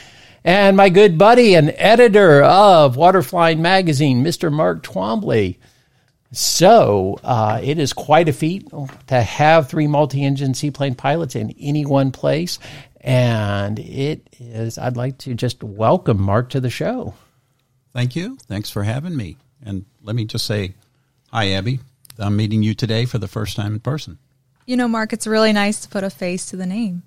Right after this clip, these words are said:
Speaker 3: 'cause I've heard so much about you and I know we've talked, so it's just a pleasure. And
Speaker 2: Thanks.
Speaker 3: I am excited to be here talking about some of the coolest flying I've had the opportunity to do, which is flying the Air Cam. So I really wanna know, how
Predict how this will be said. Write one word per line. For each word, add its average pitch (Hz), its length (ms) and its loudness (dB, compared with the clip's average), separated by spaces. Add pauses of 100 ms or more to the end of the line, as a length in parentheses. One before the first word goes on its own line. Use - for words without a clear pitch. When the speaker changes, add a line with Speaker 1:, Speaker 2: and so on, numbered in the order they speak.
Speaker 3:
'cause - 200 -18
I've 170 180 -12
heard 185 180 -8
so - 80 -8
much 190 160 -6
about 180 280 0
you 202 100 -4
and 185 80 -8
I 175 60 -4
know 175 140 -6
we've 185 140 -6
talked, 190 420 0
so 180 340 -6
it's 214 120 -10
just 247 160 -10
a 285 60 -8
pleasure. 233 440 -4 (460)
And 180 140 -4
Speaker 2:
Thanks. 226 120 2
Speaker 3:
I 277 40 4
am 262 100 0
excited 202 440 0
to 196 60 -14
be 196 140 -4
here 185 300 -2
talking 190 420 -2
about 175 360 -2 (300)
some 190 200 -12
of 165 60 -4
the 175 60 -4
coolest 190 420 -8
flying 170 320 -10
I've 226 240 -12
had 165 200 -12
the 170 140 -10
opportunity 175 600 -10
to - 160 -12
do, 160 260 -10
which 170 200 -12
is 165 340 -12 (420)
flying 202 400 -4
the 190 180 -4
Air 180 120 -6
Cam. 156 400 -12 (600)
So - 200 -8
I 190 140 -2
really 180 380 0
wanna 175 260 -4
know, 165 400 -4 (520)
how 208 520 -4